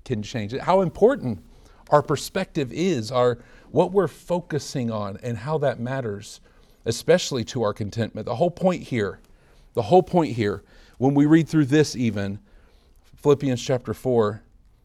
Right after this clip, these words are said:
is if we live for ourselves and our own pleasure, we will never know contentment. N-, never. Never.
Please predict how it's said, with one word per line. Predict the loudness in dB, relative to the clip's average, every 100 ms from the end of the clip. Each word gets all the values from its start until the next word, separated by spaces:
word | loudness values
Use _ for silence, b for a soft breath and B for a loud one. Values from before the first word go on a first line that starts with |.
| -8
is | -4 -2
if | -2
we | -2
live | 0 0 0
for | 2 4
ourselves | 4 2 0 0 0
and | -2
our | -2
own | -2 -2
pleasure, | 0 0 0 -2
we | -2
will | -4 -4
never | -2 -4 -4
know | -6 -6
contentment. | -8 -12 -12 -14 -18 _ _ -12
N-, | -8 -8 -6
never. | -4 -4 -6 -8 -12 -14 _ b b b b b -6
Never. | -2 -2 -4